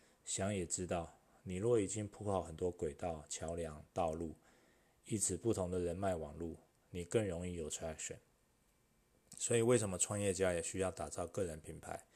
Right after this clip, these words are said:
因为有名以后，这些造桥铺路会变得更快、更方便，也更便宜，节省你未来产品的行销成本。就像阿弟和弟妹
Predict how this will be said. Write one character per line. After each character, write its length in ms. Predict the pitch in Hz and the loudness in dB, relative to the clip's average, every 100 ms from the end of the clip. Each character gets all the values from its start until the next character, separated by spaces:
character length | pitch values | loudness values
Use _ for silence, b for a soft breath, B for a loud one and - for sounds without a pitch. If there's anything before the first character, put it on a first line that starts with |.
| B B B B B | B B B B B
因 140 | 127 135 | -2 2
为 120 | 127 | 2
有 160 | 101 | 2
名 280 | 87 90 92 | 0 0 -2
以 60 | 85 | -4
后， 360 | - 92 82 b b b - | 0 0 0 b b b -4
这 120 | 113 | 2
些 160 | 107 | 4
造 240 | 110 - 98 | 4 6 4
桥 220 | - 82 | 4 -2
铺 260 | - - 101 | -2 0 2
路 160 | 101 90 - | 0 -2 -4
会 120 | 101 | -4
变 200 | 90 98 | 0 0
得 120 | 82 | 0
更 240 | 82 92 82 | -2 -2 -4
快、 460 | - 85 76 - _ | -2 -2 -2 -8 _
更 160 | 101 | -4
方 280 | 87 85 82 | -2 -4 -6
便， 260 | 82 82 - - | -4 -6 -6 -12
也 100 | - | -10
更 200 | 82 101 | -4 -2
便 280 | 90 - 80 | -2 -4 -6
宜， 220 | 85 76 - b b b b b | -6 -10 -14 b b b b b
节 220 | - 98 | -2 0
省 180 | 98 110 | 2 2
你 120 | 98 | 0
未 160 | 90 101 | 4 6
来 200 | 90 85 | 6 2
产 260 | - 90 87 | 0 -2 -4
品 180 | 87 | -6
的 100 | 78 | -6
行 240 | 78 - 80 | -4 -4 -2
销 200 | 90 85 | 0 0
成 260 | - 76 | -2 -6
本。 160 | 71 - - _ b b b b b b | -8 -10 -12 _ b b b b b b
就 140 | - 117 | -2 2
像 180 | - 110 | 4 4
阿 180 | 113 104 | 4 2
弟 220 | 104 98 | 2 0
和 140 | 95 | 0
弟 240 | 82 92 95 | -2 -4 -2
妹 260 | 92 82 | 0 -2